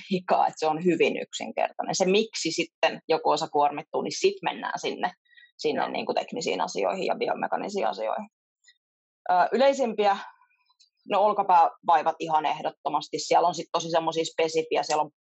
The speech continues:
Speaker 1: hauiksen pitkä pää tosi usein ärtynyt. Se on yleensä niinku sijaisvamma ehkä, tai sijaiskipuilu, ö, siitä koko hartiarenkaan toiminnasta. Hartiarengashan siis tarkoittaa solisluulapaluu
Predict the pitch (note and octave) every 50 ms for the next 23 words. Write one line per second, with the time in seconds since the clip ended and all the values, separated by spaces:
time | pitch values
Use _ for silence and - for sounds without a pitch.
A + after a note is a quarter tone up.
0 | _ _ - E3+ D#3+ C#3+ - - - C3 - - D#3+ D#3+ - - D3+ - D3+ D3
1 | D3 - - _ D3+ D3+ - - - - - - - C3 D3 D3 - - - C3
2 | B2+ - - - - - - - - - _ _ _ _ _ _ _ _ - -
3 | - - - - - - F#3+ F#3+ F#3 F#3 G3+ G3+ G3 F#3 F#3 F#3 F3 F3 F3 -
4 | F#3 - - - - F#3+ E3+ D#3+ D#3 - - - - G2 - D2+ - - - -
5 | - - - F3+ - - D3+ - D#3+ D#3 D3 D3 - - - _ _ _ - E3+
6 | E3 - E3+ E3+ D#3+ D#3+ E3 E3+ - - - _ _ _ _ _ _ _ _ _
7 | _ _ _ - D#3 D3+ D3+ - - - - D#3 D3 D#3 D3 - D#3 - D3 E3+
8 | D3+ C#3+ C#3+ - D#3 D3+ C#3+ D#3 D#3+ E3+ E3+ F3 F3 E3+ - - D#3+ D#3 D#3 E3
9 | E3+ E3 E3 E3+ - - E3 F3+ D#3 D3 C#3+ - D#3 D3+ D3+ D3+ D3+ D#3 E3 -
10 | C3+ B2 - - - - - - - - - - _ _ - G2 F#2 - - _
11 | _ _ _ _ - - E3+ E3 E3 E3 E3 E3 D#3 D#3+ D3+ D3+ - D3+ D3 D3+
12 | D3 C#3+ C#3+ -